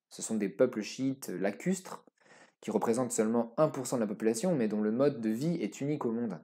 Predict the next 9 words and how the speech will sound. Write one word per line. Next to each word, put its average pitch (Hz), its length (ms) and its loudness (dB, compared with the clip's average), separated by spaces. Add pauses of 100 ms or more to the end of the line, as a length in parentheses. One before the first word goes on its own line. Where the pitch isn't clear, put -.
(720)
Ils - 100 -2
sont 104 140 2
victimes 117 440 4
des 110 180 2
opérations 113 460 0
de 113 140 0
drainage 127 500 2
des 110 100 0
marécages 107 600 0